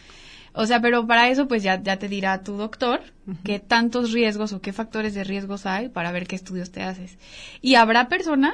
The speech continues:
Speaker 1: de verdad, que
Speaker 2: ¿En su
Speaker 1: tomaron
Speaker 2: vida se
Speaker 1: toda
Speaker 2: han
Speaker 1: la
Speaker 2: tomado un
Speaker 1: y,
Speaker 2: alcohol
Speaker 1: ajá,
Speaker 2: y
Speaker 1: y van a
Speaker 2: desa-,
Speaker 1: ser cirróticas.
Speaker 2: desarrollan
Speaker 1: Exacto.
Speaker 2: cirrosis?
Speaker 1: O
Speaker 2: Igual que
Speaker 1: las
Speaker 2: la enfisema, ¿no?
Speaker 1: mujeres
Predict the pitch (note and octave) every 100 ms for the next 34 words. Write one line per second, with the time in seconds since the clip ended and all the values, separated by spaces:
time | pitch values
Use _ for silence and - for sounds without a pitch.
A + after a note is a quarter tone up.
0 | C5 B3+ G3+ G3+ G#3 - F3+ F3+ G#3 G#3+
1 | G3+ G3+ D4 E4+ F4+ - A#4 C#4 C4 C4
2 | C4 B3+ B3 B3+ A#3+ A#3+ B3+ C4 F3+ A3+
3 | G3 G3 G3 G3+ A3+ F3 E3 C#3+ C#3+ G#3+
4 | D#3+ B3+ - G#3 - A#3 A#3 A#3 - A#3+
5 | C4 C4 C4 C4+ C#4+ D#4+ D#4+ D#4 C#4 A3+
6 | C4 A3+